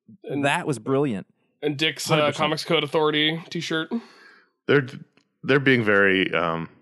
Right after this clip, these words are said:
Speaker 3: Mister Miracle with his outfits, where he, he and Barbara are constantly wearing co-, superhero t-shirts, which I'm fine with. But
Speaker 2: Yeah.
Speaker 3: that was a, a gag in Mister Miracle that they're doing
Speaker 2: It
Speaker 3: here.
Speaker 2: o-, I think it only works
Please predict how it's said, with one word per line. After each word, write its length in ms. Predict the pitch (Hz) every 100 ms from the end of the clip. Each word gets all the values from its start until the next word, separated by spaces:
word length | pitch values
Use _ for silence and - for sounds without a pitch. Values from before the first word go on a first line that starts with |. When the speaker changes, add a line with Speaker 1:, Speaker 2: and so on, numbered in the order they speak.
| _ _ _ _ _ - _ -
Speaker 3:
Mister 380 | - 98 - 82
Miracle 480 | 85 80 82 78
with 160 | 76 -
his 240 | 78 78 -
outfits, 560 | 82 - - - - -
where 100 | 76
he, 160 | 85 - _ _ -
he 200 | - 90
and 120 | 85 78 -
Barbara 320 | 87 78 78
are 20 |
constantly 400 | - 85 78 80
wearing 160 | 78 -
co-, 160 | - -
superhero 480 | - - 82 78 -
t-shirts, 300 | - - -
which 80 | 113
I'm 100 | 151
fine 240 | 156 120
with. 240 | 85 73 _ _ _ _
But 80 | -
Speaker 2:
Yeah. 60 | 101
Speaker 3:
that 140 | 98 87
was 100 | 82
a, 100 | 76 - _ _ - -
a 60 | 90
gag 340 | 90 80 78
in 80 | 73
Mister 180 | - -
Miracle 360 | 73 71 - _
that 80 | -
they're 120 | 80
doing 140 | 82 180
Speaker 2:
It 60 | 180
Speaker 3:
here. 80 | -
Speaker 2:
o-, 100 | - - -
I 60 | 143
think 200 | 208 185
it 60 |
only 280 | 147 156 156
works 600 | 127 131 135 - - -